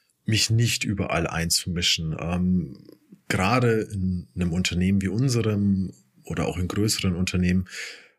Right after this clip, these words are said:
halte ich es für sehr utopisch, dass man als ciso es immer besser weiß als die Fachabteilung,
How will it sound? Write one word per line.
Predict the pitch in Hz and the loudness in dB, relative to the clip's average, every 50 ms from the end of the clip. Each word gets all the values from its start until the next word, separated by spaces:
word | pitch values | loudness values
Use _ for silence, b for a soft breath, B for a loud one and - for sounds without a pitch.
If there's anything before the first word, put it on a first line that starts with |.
| _ _ | _ _
halte | - - 101 107 120 120 120 | -2 0 2 2 2 0 0
ich | 104 98 | 0 0
es | 104 - - | 0 0 0
für | - - | 0 0
sehr | - 95 101 98 - | 0 0 0 0 -2
utopisch, | 98 95 - - 104 101 101 - 101 - | -2 -4 -2 0 0 0 0 0 -2 -2
dass | - 87 87 - | 0 0 0 0
man | 101 92 | 0 0
als | - 82 - - - | 0 0 0 0 0
ciso | - - 98 101 101 98 98 101 98 90 - - | 0 2 2 2 2 2 2 2 2 0 -2 -2
es | - - | -2 -2
immer | - - 101 104 104 101 98 | -2 0 0 0 2 2 0
besser | - - 90 - - - 85 80 80 | 0 0 0 0 0 0 -2 -2 -2
weiß | 80 78 85 85 - - | 0 0 0 0 0 -2
als | - 82 80 - | -4 -4 -4 -4
die | - 82 | -4 -4
Fachabteilung, | 80 - 90 80 - - - - - - - 85 85 80 80 80 82 80 80 | -6 -4 -6 -6 -4 -6 -8 -8 -6 -4 -2 -2 0 0 0 0 -2 -4 -6